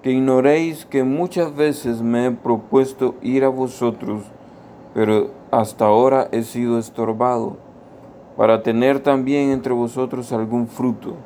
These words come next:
como entre los demás gentiles. A griegos y a no griegos, a sabios y a no sabios, soy deudor. Así que, en cuanto a mí, pronto estoy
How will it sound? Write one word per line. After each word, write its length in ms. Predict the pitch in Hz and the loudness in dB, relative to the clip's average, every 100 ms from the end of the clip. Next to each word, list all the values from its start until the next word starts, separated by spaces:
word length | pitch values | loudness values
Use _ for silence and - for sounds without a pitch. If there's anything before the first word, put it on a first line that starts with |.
| - - - - - - | -20 -20 -20 -20 -20 -6
como 280 | 110 107 107 | 0 2 2
entre 280 | 101 104 | 0 -2
los 160 | 104 104 | 0 0
demás 400 | 104 104 107 104 | -2 0 0 -2
gentiles. 720 | 110 101 - 104 - - - - - - - - - - | -6 -8 -8 -10 -10 -12 -18 -20 -20 -20 -20 -20 -16 0
A 120 | 104 | 0
griegos 640 | 101 113 131 139 139 135 | 2 6 6 6 4 0
y 80 | 123 | -2
a 40 | 117 | -2
no 220 | 120 120 | 0 -2
griegos, 600 | 117 131 131 107 104 - | -2 0 -2 -2 -8 -6
a 80 | 110 | -6
sabios 680 | - 139 147 151 151 143 123 | 0 2 4 2 -6 -6 -4
y 120 | 123 | -2
a 60 | |
no 200 | 120 127 | -2 -2
sabios, 560 | 123 - 139 117 104 113 | -4 -4 -2 -2 -6 -10
soy 500 | - 110 110 120 120 - | -8 0 2 2 0 -4
deudor. 480 | 107 101 110 127 117 - - - - - - - - - | -4 -4 -2 -4 -6 -12 -20 -20 -20 -20 -20 -20 -18 -2
Así 320 | 110 113 139 | 0 0 -2
que, 340 | - 131 117 - - - - - - | 2 2 2 -4 -18 -20 -20 -20 -4
en 220 | 113 123 | -2 0
cuanto 440 | 117 123 120 117 | 2 2 2 2
a 60 | 113 | 0
mí, 280 | 120 160 196 - - - - | 0 -4 -8 -16 -20 -20 -2
pronto 640 | 131 147 156 - 151 143 | 2 4 2 -2 0 0
estoy 560 | 113 117 - 135 135 | -2 -6 0 0 0